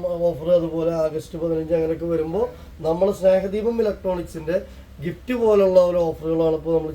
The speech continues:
ചെയ്തുകൊണ്ടിരിക്കുന്നത്. ഇന്നലെയും ഇന്നൊക്കെ, ഇന്നലെയൊക്കെ വീഡിയോ ഇട്ടത് അപ്പം തന്നെ പോയി, സെക്കൻഡ് വെച്ച്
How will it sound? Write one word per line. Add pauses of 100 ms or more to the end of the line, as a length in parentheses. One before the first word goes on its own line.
ചെയ്തുകൊണ്ടിരിക്കുന്നത്. (400)
ഇന്നലെയും (140)
ഇന്നൊക്കെ,
ഇന്നലെയൊക്കെ
വീഡിയോ
ഇട്ടത് (500)
അപ്പം
തന്നെ
പോയി, (120)
സെക്കൻഡ്
വെച്ച്